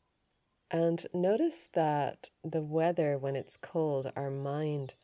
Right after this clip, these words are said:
can shoot around quite fast too. And this doesn't help our digestion. Our digestion can easily come out of kilter too when winter comes in.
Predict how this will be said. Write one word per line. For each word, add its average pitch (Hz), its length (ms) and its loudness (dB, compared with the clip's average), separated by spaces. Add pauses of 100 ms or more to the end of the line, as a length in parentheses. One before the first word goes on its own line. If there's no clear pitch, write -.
(160)
can 139 200 0
shoot 170 300 0
around 139 340 -2
quite - 300 -4
fast 131 340 -8
too. 135 360 -4
And 139 300 -6 (540)
this 185 200 0
doesn't 233 280 2
help 160 240 -2
our 143 100 0
digestion. 135 680 -4
Our 131 160 -4
digestion 139 680 -2
can 143 240 -6
easily 160 360 -2
come 147 220 -6
out 135 140 -4
of - 100 -10
kilter 135 320 -8
too 139 380 -6
when 131 480 -6 (180)
winter 135 320 -4
comes 135 380 -6
in. 156 280 -2